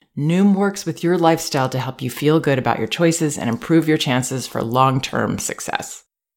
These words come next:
And what I love about it is that you're not doing this alone.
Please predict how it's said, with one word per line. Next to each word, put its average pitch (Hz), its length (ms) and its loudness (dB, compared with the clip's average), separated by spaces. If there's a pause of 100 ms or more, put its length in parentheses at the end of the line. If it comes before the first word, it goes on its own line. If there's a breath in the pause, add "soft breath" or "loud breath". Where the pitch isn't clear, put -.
(340)
And 135 140 -8
what 123 80 -4
I 127 60 -4
love 143 180 -2
about 180 280 4
it - 220 -4
is 131 220 -4
that 127 220 -2
you're 139 100 0
not 123 220 -2
doing 160 240 0
this 175 160 -4
alone. 190 480 2